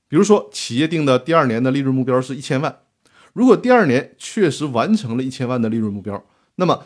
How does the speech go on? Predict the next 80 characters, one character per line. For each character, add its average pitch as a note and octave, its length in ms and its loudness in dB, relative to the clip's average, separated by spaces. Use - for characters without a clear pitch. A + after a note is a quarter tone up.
这 D#3 120 -4
个 B2+ 100 2
激 D#3+ 200 -4
励 F3 80 -2
系 F3 240 -4
数 A2 120 -8
就 A2 100 -10
是 G#2+ 120 -6
一。 C#3 240 -14
但 C4 120 6
如 C4 180 4
果 B3+ 140 4
只 E3+ 120 -2
完 D#3 180 2
成 G3 140 2
了 A3+ 60 4
九 D#3 120 -2
百 F3+ 140 2
万， G#2+ 240 0
虽 - 200 -4
然 C#4 120 8
没 A3+ 80 8
有 G#3 100 6
达 C3+ 160 2
到 F3+ 140 2
预 G3 100 -2
定 F3 140 0
的 C3 80 0
目 A2+ 100 -2
标， A#2 260 -4
但 A3+ 120 6
也 D3+ 80 8
不 C3+ 140 0
能 G3 160 2
完 D#3 240 2
全 D#3 240 -2
的 G3+ 80 0
否 G2 340 -6
定 D3+ 200 -6
被 D3 140 -2
激 B2 160 -6
励 B2 100 -2
对 A#2 160 -4
象 A#2+ 140 -2
的 G#2+ 80 -2
努 F#2+ 140 -6
力 G#2 80 -10
价 C#3 200 -4
值。 - 140 -20
毕 C4+ 140 4
竟 F#3 220 2
股 A#2 120 -10
权 D3+ 160 -2
激 F#3 140 -2
励 G#3 200 -2
和 - 160 -8
对 D#3+ 120 -4
赌 G#2 120 -8
协 A2+ 180 -4
议 C3+ 80 -8
还 G#2 80 -10
是 G2+ 120 -12
有 - 60 -12
区 - 160 -12
别 A#2 120 -10
的。 - 80 -20
所 G#3 140 4
以 A3+ 40 6
说， G#3+ 260 6
如 E3+ 140 -2
果 F3 160 4
预 F3+ 120 -8
定 E3 140 -4
的 C3+ 100 0
目 C3+ 120 -2
标 C3+ 140 0
是 C3 120 -8
一 D#3+ 80 -12
千 E3+ 200 0
万， G3 220 -2